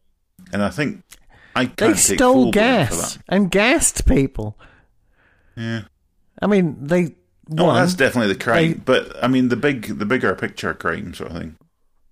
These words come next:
Speaker 2: What do you mean they
Speaker 1: Yeah.
Speaker 2: stole a load of weapons? It started in a, with,
Speaker 1: Yeah.
Speaker 2: like, th-, them stealing, like,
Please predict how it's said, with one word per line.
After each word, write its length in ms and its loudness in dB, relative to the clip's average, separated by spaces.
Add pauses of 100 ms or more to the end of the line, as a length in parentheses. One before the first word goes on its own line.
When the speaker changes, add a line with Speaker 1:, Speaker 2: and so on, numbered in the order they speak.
(120)
Speaker 2:
What 100 -8
do 60 -2
you 60 2
mean 60 0
they 60 4
Speaker 1:
Yeah. 60 2
Speaker 2:
stole 280 4
a 80 2
load 200 4
of 60 4
weapons? 480 2
It 80 -8
started 460 0
in 120 0
a, 160 0 (320)
with, 300 -6
Speaker 1:
Yeah. 160 -14
Speaker 2:
like, 400 -6
th-, 180 -12 (140)
them 220 -2
stealing, 360 0
like, 320 -2